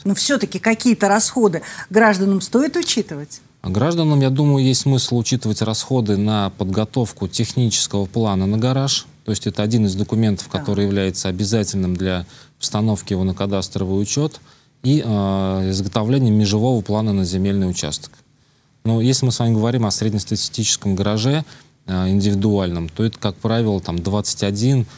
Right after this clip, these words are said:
Speaker 2: восемнадцать квадратных метров сам гараж, плюс, э, там по отмосткам это тоже где-то порядка двадцати двух метров земельный участок. То есть здесь, э, расходы,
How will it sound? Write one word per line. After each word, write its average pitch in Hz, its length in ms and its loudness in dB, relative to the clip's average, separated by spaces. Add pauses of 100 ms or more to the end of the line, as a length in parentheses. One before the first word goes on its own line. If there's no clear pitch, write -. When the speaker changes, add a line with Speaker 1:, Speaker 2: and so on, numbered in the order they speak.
(160)
Speaker 2:
восемнадцать 107 720 0
квадратных 95 600 -4
метров 120 420 -2
сам 92 300 -2
гараж, 120 460 -2 (320)
плюс, 117 340 0
э, 87 320 -2
там 87 160 -2
по 92 140 -2
отмосткам 107 540 -2
это 92 180 -6
тоже 101 220 -2
где-то 90 180 -4
порядка - 340 -4
двадцати 92 440 -4
двух 98 280 -4
метров 98 300 -2
земельный 90 420 0
участок. - 500 -6 (480)
То 92 80 -2
есть 90 120 0
здесь, 123 340 0
э, 95 180 0
расходы, 107 640 0